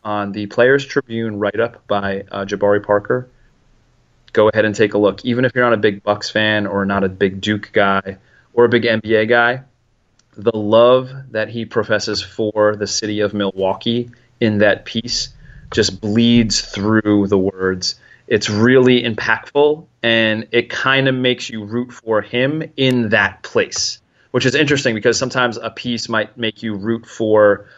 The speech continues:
like, a person or a team or a situation or make you feel empathy towards that. But it was a combination when I was done reading this. It made me root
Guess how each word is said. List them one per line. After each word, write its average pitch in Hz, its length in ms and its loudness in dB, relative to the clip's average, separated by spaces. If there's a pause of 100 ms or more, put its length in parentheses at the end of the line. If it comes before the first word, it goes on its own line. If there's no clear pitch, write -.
(120)
like, 107 320 2
a 107 60 -2
person 156 760 -2
or 110 160 0
a 101 80 2
team 139 640 -4
or 123 160 2
a 113 60 2
situation 143 840 0 (400)
or 104 480 4 (120)
make 120 160 -2
you 120 80 -4
feel 113 280 0
empathy 135 400 -4
towards 120 400 0
that. 110 300 0 (600)
But 135 220 2
it 143 180 -8 (160)
was 135 160 -4
a 131 60 0
combination 139 920 -2 (120)
when 110 120 -4
I 107 120 2
was 104 140 -2
done 107 200 -2
reading 101 260 -2
this. 98 200 -4
It 110 200 -8
made 123 240 2
me 117 200 2
root 110 320 2